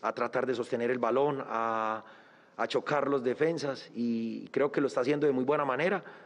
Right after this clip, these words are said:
Por eso los tres goles, creo que los tres goles los ha hecho en el primer balón que toca y bueno, es una bendición para él y para nosotros porque nos ayuda a conseguir el resultado.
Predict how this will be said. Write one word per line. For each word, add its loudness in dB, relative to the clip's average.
Por 4
eso 4
los 2
tres -2
goles, 0
creo 0
que 2
los -6
tres 0
goles 0
los 0
ha 2
hecho 4
en -2
el -2
primer 0
balón 0
que -2
toca -2
y 2
bueno, 0
es -8
una 0
bendición 0
para 2
él 2
y 0
para 2
nosotros -4
porque -6
nos -4
ayuda 0
a -10
conseguir -2
el -2
resultado. -4